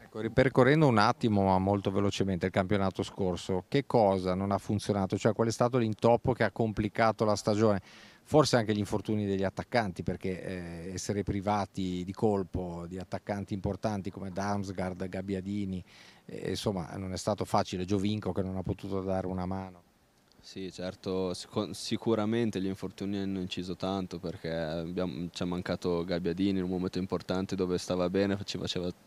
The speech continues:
Speaker 2: tanti gol, ci ha fatto. Damsgaard che, diciamo, eh, veniva da un europeo, quindi stava bene, era in forma e c'è, c'è mancato.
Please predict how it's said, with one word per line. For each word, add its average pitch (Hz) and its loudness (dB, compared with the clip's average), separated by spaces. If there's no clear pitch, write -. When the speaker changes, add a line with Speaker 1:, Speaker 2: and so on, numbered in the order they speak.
Speaker 2:
tanti 92 0
gol, 92 0
ci - -10
ha 80 -6
fatto. 90 -6
Damsgaard 92 2
che, 78 2
diciamo, 87 -2
eh, 64 -4
veniva 92 2
da 87 0
un 92 -2
europeo, 98 2
quindi 92 0
stava 92 -2
bene, 98 0
era 95 0
in 92 0
forma 101 2
e 87 -8
c'è, 92 0
c'è 92 -4
mancato. 104 0